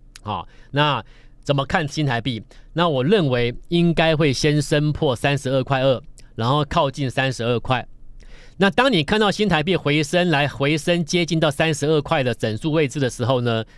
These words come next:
那相对应的台北的加权指数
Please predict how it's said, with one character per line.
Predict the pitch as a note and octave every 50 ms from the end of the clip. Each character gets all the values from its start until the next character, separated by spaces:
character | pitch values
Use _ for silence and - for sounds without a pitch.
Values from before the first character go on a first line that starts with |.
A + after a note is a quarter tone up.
| -
那 | - D3 D3+ C#3 A2 - - -
相 | - - - E3 E3+ F3
对 | D3 F3+ E3+ E3 D#3+
应 | C#3+
的 | B2+ A#2+ - -
台 | - - C3+ C#3
北 | C3+ D3+ D3 B2+
的 | A#2+ A2
加 | - - E3 D3+ D#3+
权 | - - B2+ C3 B2
指 | - G#2 G2 F#2+
数 | F2 - E3 D#3 C3 G#2